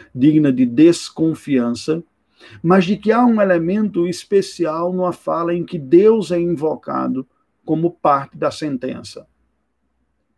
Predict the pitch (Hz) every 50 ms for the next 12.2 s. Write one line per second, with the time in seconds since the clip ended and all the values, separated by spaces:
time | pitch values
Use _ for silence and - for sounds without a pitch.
0 | _ _ _ _ - - 175 170 180 185 190 180 175 233 247 254 208 156 143 175
1 | 214 247 233 214 - - 160 156 147 160 165 160 - 165 139 117 143 139 - -
2 | - - 151 139 131 131 131 - 165 180 175 _ _ _ _ _ _ _ _ _
3 | _ _ _ _ - 165 170 170 170 - 180 185 180 170 160 - - - _ _
4 | _ _ - 185 170 175 - 190 190 180 143 180 202 226 247 262 254 233 165 185
5 | 170 - - - 175 165 - - 165 147 131 131 147 - - - - - - _
6 | _ _ _ _ _ _ - - - - 185 156 - - 180 180 170 - - -
7 | - 190 202 220 220 190 - - 165 127 143 135 - - 165 151 127 - - 147
8 | 127 - 123 123 - - - - - - _ _ _ _ _ _ _ _ _ _
9 | - - - - 175 170 180 190 208 208 202 180 147 127 - - - - - -
10 | _ _ _ _ _ _ _ _ _ _ _ _ _ _ _ _ - - 123 123
11 | 165 202 226 214 185 185 170 165 156 - 127 160 151 143 139 135 131 131 127 -
12 | - 170 175 170